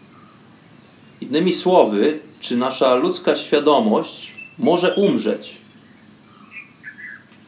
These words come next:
Ale zanim przejdziemy do tych, e, jakże ciekawych pytań,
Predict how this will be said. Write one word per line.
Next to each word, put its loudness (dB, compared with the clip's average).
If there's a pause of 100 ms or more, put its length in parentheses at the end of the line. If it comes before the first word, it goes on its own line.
(1080)
Ale 4
zanim 2
przejdziemy 2
do 4
tych, 2
e, 4
jakże 2
ciekawych 2
pytań, 0